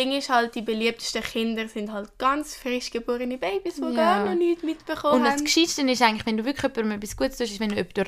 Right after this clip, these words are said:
Speaker 2: adoptierst, der schon ein bisschen älter ist. Wo
Speaker 1: Nein,
Speaker 2: wirklich
Speaker 1: aber die sind halt dann die psychisch Gestörten.
Speaker 2: Eben, aber das sind halt die, die wirklich jemandem
Speaker 1: Aber ich
Speaker 2: etwas
Speaker 1: habe das Gefühl,
Speaker 2: hilfst.
Speaker 1: du
Speaker 2: Und das
Speaker 1: könntest
Speaker 2: sind dann halt vielleicht ein bisschen Probleme. Kinder, die haben schon viel erlebt.
Speaker 1: Ja, eben, aber ich habe das Gefühl,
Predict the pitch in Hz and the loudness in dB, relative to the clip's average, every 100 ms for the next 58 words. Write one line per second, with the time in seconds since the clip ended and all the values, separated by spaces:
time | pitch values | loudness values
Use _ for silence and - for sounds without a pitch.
0 | - 196 185 - 247 254 - - - 208 | -2 -6 -6 -2 -2 -4 -16 -20 -4 -2
1 | 202 214 185 - 214 226 294 302 - 226 | 0 -4 -4 2 2 2 -2 -2 0 4
2 | 247 214 208 220 240 240 247 214 214 208 | 6 4 2 -2 -4 -4 -4 -4 -4 -10
3 | - - 226 220 226 - - 220 208 - | -10 -8 -6 -6 -8 -10 -10 -8 -8 -10
4 | - 202 196 269 - 202 202 214 214 - | -2 0 4 4 4 2 2 2 2 -2
5 | 220 208 190 - 208 185 185 175 226 - | 0 2 0 0 2 2 2 -2 -2 -2
6 | - 196 - 190 233 240 254 269 254 - | -2 -2 0 2 2 2 2 0 -2 -6
7 | 190 233 294 226 - - - 220 - - | -2 4 4 4 -4 -12 -6 -2 4 4
8 | 254 262 220 214 196 185 220 202 - 208 | 6 2 2 4 6 4 -2 -6 -6 -6
9 | 202 208 269 262 - 185 202 196 - 190 | -4 2 4 4 0 -4 -2 -2 -2 -4
10 | 196 185 190 208 262 254 233 226 254 262 | -2 2 6 6 6 2 0 0 0 0
11 | 247 254 - 262 247 | -2 -4 -6 -4 -4